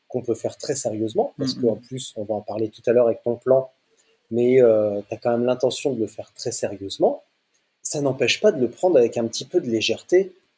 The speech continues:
Speaker 1: euh, parce que ça reste quand même, euh, ça reste quand même que du vélo, quoi. Et qu'on peut le faire sérieusement, faire éventuellement son métier, mais t'arrêteras pas la guerre en Ukraine avec ton vélo.
Speaker 2: Mm, mm,
Speaker 1: Donc,
Speaker 2: mm.
Speaker 1: euh, il faut, à un
Speaker 2: C'est
Speaker 1: moment,
Speaker 2: un
Speaker 1: il faut
Speaker 2: jeu,
Speaker 1: quand même
Speaker 2: oui.
Speaker 1: se calmer avec la notion d'enjeu.
Speaker 2: Ah, mais clairement.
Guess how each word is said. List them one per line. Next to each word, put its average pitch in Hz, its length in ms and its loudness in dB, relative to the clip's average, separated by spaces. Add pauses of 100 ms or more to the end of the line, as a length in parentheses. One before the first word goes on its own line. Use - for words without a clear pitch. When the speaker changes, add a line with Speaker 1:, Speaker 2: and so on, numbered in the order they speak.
(360)
Speaker 1:
euh, 110 180 -8
parce - 140 -4
que - 100 -4
ça 117 160 -2
reste 127 240 -6
quand 107 160 -8
même, 123 240 -2
euh, 101 100 -8 (280)
ça - 180 -10
reste 117 220 -6
quand 110 80 -6
même 120 100 -8
que 123 80 -2
du 113 180 -4
vélo, 123 280 4
quoi. 117 200 -8 (280)
Et 113 60 -10
qu'on 123 120 -4
peut 139 140 0
le 127 60 2
faire 131 220 0
sérieusement, 127 680 4
faire 113 220 -4
éventuellement 120 480 -2
son 113 180 -8
métier, 151 540 -2 (540)
mais 117 160 -2
t'arrêteras 113 400 -2
pas 143 120 8
la 143 120 12
guerre 123 200 4
en 117 100 -2
Ukraine 139 320 -2
avec 117 180 -2
ton 120 120 -4
vélo. 127 260 2 (260)
Speaker 2:
Mm, 127 220 -6
mm, 113 40 -6
Speaker 1:
Donc, 123 280 -4
Speaker 2:
mm. - 20 2
Speaker 1:
euh, 110 60 2
il 104 80 -2
faut, 127 180 0
à 131 40 0
un 120 120 -4
Speaker 2:
C'est 120 60 -2
Speaker 1:
moment, 131 140 2
Speaker 2:
un - 20 4
Speaker 1:
il 139 60 0
faut 165 80 -2
Speaker 2:
jeu, 185 80 2
Speaker 1:
quand 135 100 2
même 147 80 6
Speaker 2:
oui. 147 60 2
Speaker 1:
se - 100 0
calmer 139 320 4
avec 151 160 6
la 127 80 0
notion 127 320 -2
d'enjeu. 117 400 0
Speaker 2:
Ah, 143 140 -2
mais 131 120 0
clairement. 139 360 -4